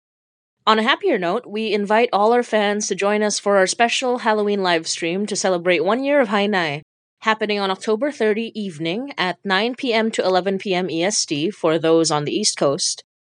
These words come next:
and October thirty-one morning at nine A M to eleven A M P H T for our Filipino listeners. Same time, different time zones.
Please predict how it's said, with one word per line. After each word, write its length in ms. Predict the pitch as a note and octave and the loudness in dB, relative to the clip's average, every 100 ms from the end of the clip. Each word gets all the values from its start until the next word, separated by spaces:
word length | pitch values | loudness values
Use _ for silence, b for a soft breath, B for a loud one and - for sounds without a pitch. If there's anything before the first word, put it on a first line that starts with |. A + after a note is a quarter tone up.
| - | 0
and 240 | F#3+ F#3+ | 2 2
October 340 | F#3+ - A3 G#3+ | 0 0 2 4
thirty-one 480 | A3 G3+ G3 F#3+ | 4 4 4 2
morning 480 | F#3 A3 B3+ F3+ G3 | 2 2 2 2 0
at 380 | - E3+ E3+ E3 - | -2 0 0 -2 -2
nine 340 | F3 F3+ F#3+ | 0 2 2
A 140 | G3 F3 | 0 0
M 260 | F3 F3 | 0 -2
to 140 | E3+ E3 | -2 0
eleven 340 | E3 E3 E3 | 0 0 -2
A 140 | E3 | -2
M 400 | D#3+ D#3 D#3 D#3 D3+ | -2 -2 -4 -8 -6
P 200 | A3 F#3 | -2 2
H 260 | E3+ - | 2 2
T 240 | - D3+ G3 | -2 -2 -2
for 300 | - F3+ D#3 | 0 2 2
our 100 | G3 | 2
Filipino 400 | A3+ A3+ C#4 C4 | 2 0 0 2
listeners. 640 | F3+ E3+ C#3+ C3 D3+ - _ _ _ _ - | 2 0 -6 -6 -6 -8 _ _ _ _ -6
Same 280 | - A3+ A3+ | 2 2 2
time, 280 | B3 C4+ | 0 0
different 260 | B3+ B3 A3+ | -4 -4 -4
time 220 | G3 E3+ | -4 -4
zones. 460 | D3 B2 D3+ - | -8 -10 -8 -10